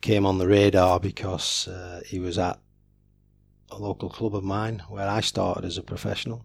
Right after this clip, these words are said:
at Burnley. I'd heard about Aidan over the, over a period of time and how he came to, to end up at Burnley, but I also knew he was Australian,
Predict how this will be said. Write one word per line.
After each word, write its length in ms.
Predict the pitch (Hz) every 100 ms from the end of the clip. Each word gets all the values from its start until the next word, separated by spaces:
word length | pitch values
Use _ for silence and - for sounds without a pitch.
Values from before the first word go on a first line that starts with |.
| _
at 160 | 110 -
Burnley. 400 | 101 104 104 107 - _ - - - _ -
I'd 120 | -
heard 240 | 107 104
about 260 | 98 98 98
Aidan 380 | 98 101 107 104
over 220 | 101 98
the, 260 | 98 98 - -
over 200 | 101 101
a 60 | 92
period 280 | 110 104 98
of 120 | -
time 480 | 107 107 113 113 101 -
and 80 | 98
how 140 | 101
he 80 | 98
came 340 | - 107 101 90
to, 260 | 107 95 - _ - - -
to 140 | 107
end 160 | 98 95
up 160 | 135
at 100 | 156
Burnley, 460 | 95 98 98 113 110 - - - - -
but 100 | 107
I 40 |
also 280 | 117 - 104
knew 220 | 107 107
he 80 | 104
was 120 | 101
Australian, 580 | 101 - 117 117 110